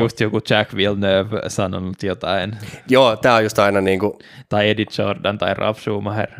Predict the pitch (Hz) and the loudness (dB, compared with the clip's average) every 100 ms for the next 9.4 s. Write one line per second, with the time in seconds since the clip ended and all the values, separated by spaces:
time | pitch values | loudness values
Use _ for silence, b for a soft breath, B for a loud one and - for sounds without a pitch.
0 | - 104 101 101 113 117 104 101 110 113 | -6 0 2 0 0 2 2 2 0 2
1 | 107 104 101 104 98 - 101 98 95 98 | 2 2 2 2 0 -4 -2 -2 0 -2
2 | 95 _ _ _ _ _ _ _ - - | -4 _ _ _ _ _ _ _ -20 -20
3 | _ _ _ - _ _ _ 107 98 95 | _ _ _ -20 _ _ _ -4 -4 -4
4 | 113 - - 120 110 - 143 B B B | -8 -12 -2 0 0 -2 -4 B B B
5 | - - 147 143 156 - 135 117 - 101 | -6 2 2 4 2 2 0 0 2 0
6 | 101 107 95 - 101 98 104 95 - - | 0 -2 -4 0 2 2 2 0 -4 -6
7 | 98 95 95 92 101 - - 87 90 - | -4 -2 -4 -6 -8 -10 -12 -6 -8 -8
8 | b b b b 98 101 95 95 98 - | b b b b 2 2 4 2 0 -4
9 | - 104 107 | -4 -2 -2